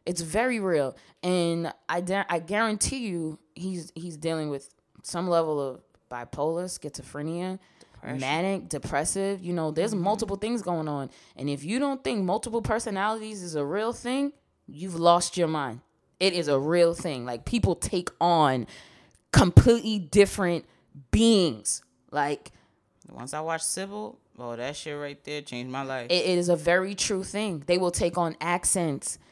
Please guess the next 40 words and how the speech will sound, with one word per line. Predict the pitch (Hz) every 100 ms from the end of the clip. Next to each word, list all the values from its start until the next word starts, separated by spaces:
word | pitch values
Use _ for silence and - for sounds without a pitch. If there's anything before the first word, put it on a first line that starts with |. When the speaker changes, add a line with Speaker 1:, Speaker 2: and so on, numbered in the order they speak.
| _ _
Speaker 1:
They | 160 175 185
will, | 185 180 170 165
um, | 170 - 180
and | 175
it's | 165 -
so | - 202 214
funny | - 202 214 175
because, | 156 - 160 151 147 - - - _
you | 190
know, | 190
Mariah | 175 190 254
Carey | 247 214 196 180
just | 165
came | - 165 160
out | 160
not | 160 160
too | 160
long | 151 156
ago | 151 151 143 143 139 - _ -
saying | - 180 165
that | 151
she | - 175 160
has | 147 170 156
bipolar | 151 147 156 151 143
disorder. | 143 - 277 151 139 131
Speaker 2:
Oh, |
I | 147
could | 110
see. | - - 127 -
That's | 135 151 -
crazy. | 147 147
I | 143
didn't | 147
know | 135
that | 143
I |
could | 135 127
see | 131
that. | 135 - -
Speaker 1:
And, | 196 185 175 170 165 170